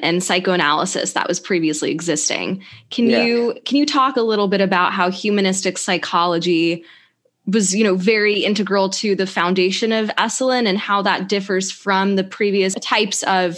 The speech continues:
Speaker 1: psychological theories that were out there?
Speaker 2: Right. Well, we, we came into it,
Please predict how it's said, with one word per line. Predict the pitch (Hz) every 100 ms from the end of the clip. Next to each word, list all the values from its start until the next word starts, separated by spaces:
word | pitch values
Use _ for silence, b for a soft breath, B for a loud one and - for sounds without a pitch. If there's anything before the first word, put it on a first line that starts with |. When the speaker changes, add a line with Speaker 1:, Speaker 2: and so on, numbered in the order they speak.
| -
Speaker 1:
psychological | - 185 196 196 175 175 190 180 160 170
theories | - 220 190 175 170
that | -
were | 160 151 147 -
out | 165 170
there? | - - -
Speaker 2:
Right. | 143 127 104 - - B B B B
Well, | - 156
we, | 175 262 -
we | 190 254
came | 240 226 220 190
into | 185 180 147 117
it, | 98 104